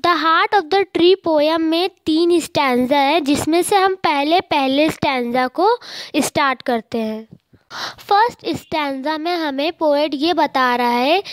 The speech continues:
कि एक tree को बोने की, मतलब planting a tree, एक tree को बोने की अहमियत क्या है, Value क्या है।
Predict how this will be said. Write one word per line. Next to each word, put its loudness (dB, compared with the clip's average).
कि 0
एक 0
tree 6
को 2
बोने 2
की, 2
मतलब 0
planting 0
a -4
tree, 0
एक -4
tree 0
को -2
बोने 2
की 2
अहमियत 2
क्या 0
है, 2
Value 2
क्या -2
है। -14